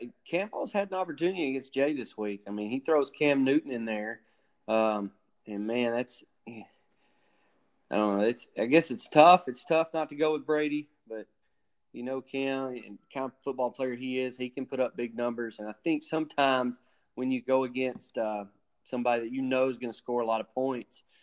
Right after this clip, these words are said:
you have to get a little wild with it and think, you know, where's the potential? What's the ceiling? Um, can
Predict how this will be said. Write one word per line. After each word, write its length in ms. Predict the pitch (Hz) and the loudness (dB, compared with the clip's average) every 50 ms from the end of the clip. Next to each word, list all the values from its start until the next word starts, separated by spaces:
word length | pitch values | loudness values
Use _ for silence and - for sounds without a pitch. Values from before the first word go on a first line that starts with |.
| _ _ _ _ _ | _ _ _ _ _
you 180 | - 123 127 120 | -8 -6 -6 -4
have 280 | 117 113 107 110 - - | -2 -2 -2 -2 -4 -6
to 80 | 127 113 | -10 -6
get 180 | 117 120 120 | -4 -4 -4
a 40 | 120 | -2
little 240 | 120 123 123 117 107 | -2 -2 -2 0 0
wild 380 | 107 101 110 123 131 127 107 | 2 2 4 4 2 0 0
with 200 | 107 107 104 - | -4 -8 -8 -8
it 120 | 117 - - | -10 -12 -12
and 120 | 98 101 - | -16 -12 -10
think, 280 | 117 113 110 104 - _ - | -6 -6 -6 -8 -8 _ -12
you 120 | 104 110 | -8 -6
know, 60 | 107 | -6
where's 360 | 107 107 123 131 143 151 147 - | -4 0 2 2 2 2 0 -2
the 100 | 135 - | -6 -6
potential? 580 | - 110 - - 143 139 131 - 113 95 - _ _ _ _ - | -6 -14 -8 -4 -2 -2 -2 -2 -6 -8 -8 _ _ _ _ 4
What's 260 | 120 135 143 - - | 4 4 4 4 0
the 120 | - 123 | -10 -10
ceiling? 540 | - - - 147 135 127 117 92 87 90 92 _ _ _ _ _ _ _ _ - | -10 -6 -4 -4 -4 -4 -6 -10 -12 -16 -20 _ _ _ _ _ _ _ _ -10
Um, 500 | 107 110 110 107 107 110 107 104 101 - _ _ _ _ _ _ _ _ _ _ _ _ _ - | -6 -6 -4 -2 -2 -2 -4 -4 -6 -10 _ _ _ _ _ _ _ _ _ _ _ _ _ -4
can 520 | - 139 139 139 139 139 135 131 127 123 | 0 0 2 2 2 0 0 -2 -2 -4